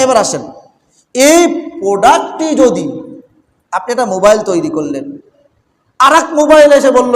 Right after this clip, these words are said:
যে এই মোবাইল কিভাবে চলবে কি না চলবে, এটা সম্ভব? বোঝে নাই,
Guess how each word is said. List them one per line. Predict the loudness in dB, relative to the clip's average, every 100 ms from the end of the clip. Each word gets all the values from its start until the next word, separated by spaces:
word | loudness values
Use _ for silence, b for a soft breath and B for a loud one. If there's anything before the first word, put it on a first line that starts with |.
| -2
যে | -2
এই | -2
মোবাইল | -2 -2 -4
কিভাবে | -6 -6 -6 -8 -14 -10
চলবে | -8 -8 -10
কি | -8
না | -8 -8
চলবে, | -10 -10
এটা | -10 -10
সম্ভব? | -10 -8 -10 -12 -18 _ _ _ _ _ _ _ _ _ _
বোঝে | -14 -12
নাই, | -12